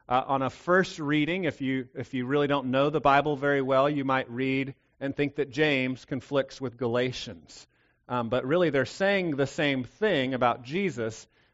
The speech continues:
They're just using the word in slightly different ways, in the same way we do today. So we might say, "Justified" to mean, um, "I'm proven in front of somebody," or we might use the word "justified" in the theological sense of God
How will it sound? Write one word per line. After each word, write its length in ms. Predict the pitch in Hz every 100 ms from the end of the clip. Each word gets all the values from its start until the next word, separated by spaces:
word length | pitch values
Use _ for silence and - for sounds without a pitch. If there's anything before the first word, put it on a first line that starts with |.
| _
They're 100 | 165
just 220 | 220 -
using 260 | 190 214 190
the 80 |
word 240 | 139 151 180
in 60 |
slightly 360 | 135 139 139 151
different 300 | 135 - 135
ways, 300 | 190 147 110
in 80 | 127
the 80 | 127
same 220 | 135 123
way 100 | 123
we 160 | 120 123
do 260 | 120 117 - _ _ -
today. 380 | 127 123 95 82 -
So 140 | 123
we 120 | 131
might 240 | 135 139 -
say, 380 | 143 127 123 - _ _
"Justified" 640 | 170 165 165 151 143 147
to 80 | 143
mean, 460 | 131 135 135 131 123 _ _ _
um, 280 | 131 127 120 -
"I'm 320 | 147 151 135
proven 560 | - 190 165 120 101 90 -
in 140 | 120
front 180 | 131 117
of 80 | 104
somebody," 420 | 120 107 110 143
or 160 | 170 180
we 120 | 156
might 260 | 143 135 127
use 160 | 131
the 40 | 123
word 160 | 120
"justified" 640 | 113 127 - 131 117 120 120
in 100 | 127
the 80 | 113
theological 600 | 139 120 120 147 147 120
sense 300 | - 113 -
of 120 | 98
God 380 | 117 117 113